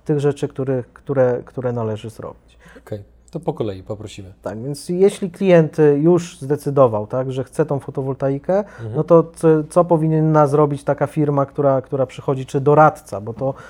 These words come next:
Speaker 1: co bardzo ważne, u nas, e, stanowiska nie nazywają się przedstawiciel handlowy, tylko doradca techniczno-handlowy,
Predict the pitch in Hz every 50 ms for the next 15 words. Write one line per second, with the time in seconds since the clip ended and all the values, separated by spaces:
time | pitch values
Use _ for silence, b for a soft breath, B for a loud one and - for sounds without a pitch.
0 | B B B - 135 131 139 139 135 135 135 131 127 131 131 135 135 139 135 131
1 | 131 139 139 135 131 131 - - - - 135 135 135 B B B B B - 139
2 | - - 139 135 135 127 131 139 - - - 139 139 139 139 139 147 160 160 170
3 | 180 175 160 139 127 117 - - 117 113 - - 131 123 - - 123 120 120 -
4 | 123 117 127 123 123 123 123 127 139 135 151 139 - 147 139 147 147 147 156 156
5 | 151 - - - 110 104 - 107 - - 120 - - 117 110 - 120 117 113 113
6 | 120 120 131 151 165